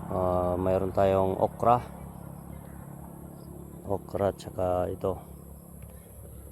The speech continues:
ah, dahon ng sibuyas. At saka meron tayo dito mga hulagtob at saka talong. Yun lang muna yung mga tanim natin ngayon.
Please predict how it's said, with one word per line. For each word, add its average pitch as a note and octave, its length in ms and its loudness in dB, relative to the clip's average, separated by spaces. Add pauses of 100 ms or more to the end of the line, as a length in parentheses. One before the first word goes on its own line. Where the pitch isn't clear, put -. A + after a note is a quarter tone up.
(160)
ah, E2+ 320 2
dahon F#2 400 4
ng F2+ 80 0
sibuyas. - 960 -6 (960)
At - 80 -14
saka F2+ 160 -2
meron F2+ 240 2
tayo F2+ 240 2
dito F#2 160 -4
mga F#2 320 2
hulagtob F2+ 720 2
at F#2+ 80 -6
saka - 240 -6
talong. F#2 400 0 (1400)
Yun F2+ 160 0
lang F2 80 -2
muna F2 240 0
yung F2 160 0
mga F2 160 -2
tanim F2 320 0
natin F2 320 -2
ngayon. F#2 280 0